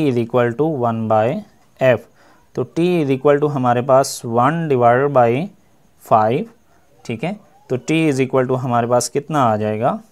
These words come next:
ज़ीरो पॉइंट टू। इसको जब डिवाइड करेंगे तो ज़ीरो पॉइंट टू, और टाइम पीरियड का यूनिट क्या होता है, सेकंड। ये भी हमारे पास आ गया, ये फ्रीक्वेंसी थी, ये हमारे पास टाइम पीरियड।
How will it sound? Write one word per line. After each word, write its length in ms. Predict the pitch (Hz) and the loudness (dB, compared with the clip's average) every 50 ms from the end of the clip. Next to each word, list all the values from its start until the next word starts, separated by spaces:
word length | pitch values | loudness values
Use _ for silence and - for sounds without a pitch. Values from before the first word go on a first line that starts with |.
| _ _ _ _ _ _ _ _ _ _ _ _ _ _ _ _ _ _ _ _ _ - | _ _ _ _ _ _ _ _ _ _ _ _ _ _ _ _ _ _ _ _ _ -14
ज़ीरो 380 | 139 120 120 120 117 117 120 117 | -10 -6 -2 -2 0 0 0 0
पॉइंट 480 | 117 127 113 110 113 135 185 202 - - _ _ _ _ _ _ - | 0 -2 -2 -2 -2 -4 -6 -8 -12 -18 _ _ _ _ _ _ -4
टू। 180 | 139 135 120 117 - | -2 -2 -2 -2 -2
इसको 280 | 135 139 - - 131 | -4 -4 -4 -4 -4
जब 200 | 120 120 113 110 | -2 -2 -2 -2
डिवाइड 380 | 113 117 117 120 135 151 147 139 | -2 0 2 4 4 2 2 -2
करेंगे 420 | 131 117 117 110 110 110 127 170 - - - - _ _ _ | -4 -4 -6 -6 -6 -6 -8 -8 -10 -14 -20 -20 _ _ _
तो 80 | - 135 | -6 -4
ज़ीरो 280 | 120 120 120 120 131 131 | -2 0 0 2 0 0
पॉइंट 400 | 131 127 117 113 127 165 190 - _ _ - | -2 -2 -4 -4 -4 -6 -8 -12 _ _ -6
टू, 260 | 135 135 127 117 113 - - - _ _ - | -4 -4 -4 -4 -6 -8 -16 -20 _ _ 2
और 400 | 127 123 127 127 127 123 127 127 | 4 4 6 6 6 6 4 2
टाइम 300 | 123 - 123 127 131 135 | 2 2 0 0 0 -2
पीरियड 280 | 139 139 139 135 131 131 | -2 0 0 0 0 -2
का 80 | 139 123 | -2 -4
यूनिट 320 | 120 127 139 151 151 147 | -4 -4 -4 -6 -4 -2
क्या 160 | 143 139 127 | 0 2 2
होता 280 | 120 117 117 - 117 135 | 2 2 0 -2 -2 -2
है, 120 | 180 208 - | -4 -6 -10
सेकंड। 760 | - - - - - - - 147 120 110 - - 110 101 92 - _ _ _ _ _ _ _ _ _ _ _ _ _ _ _ _ _ _ _ _ _ _ - | -14 -16 -12 -10 -6 -2 0 0 0 0 -2 -6 -10 -10 -10 -12 _ _ _ _ _ _ _ _ _ _ _ _ _ _ _ _ _ _ _ _ _ _ -10
ये 140 | 120 127 127 | -6 -4 -2
भी 100 | 127 127 | -2 -2
हमारे 300 | 117 117 113 107 104 107 | -2 -2 -4 -4 -4 -4
पास 340 | 117 131 160 202 - - - _ _ _ _ - | -4 -4 -4 -4 -6 -12 -20 _ _ _ _ -6
आ 160 | - 113 107 | -4 -4 -2
गया, 140 | 104 107 110 | -2 -2 -4
ये 160 | 120 131 147 156 | -2 -2 -2 -4
फ्रीक्वेंसी 640 | 151 - 143 120 117 - 127 123 127 127 - 185 180 | -2 -2 -4 -4 -4 -6 -8 -8 -8 -6 -6 -8 -6
थी, 160 | - 208 214 233 233 - _ _ _ _ _ _ _ _ _ _ _ _ _ _ _ _ _ _ _ | -6 -6 -6 -8 -10 -14 _ _ _ _ _ _ _ _ _ _ _ _ _ _ _ _ _ _ _
ये 80 | 123 123 | -4 -2
हमारे 240 | 123 120 110 110 104 | 0 0 0 -2 0
पास 380 | 113 127 165 180 - - - _ - | 0 0 0 0 -4 -10 -12 _ -2
टाइम 260 | 131 120 110 107 104 | -2 0 0 -2 -6
पीरियड। 320 | - 104 98 101 98 104 | -8 -8 -8 -8 -10 -12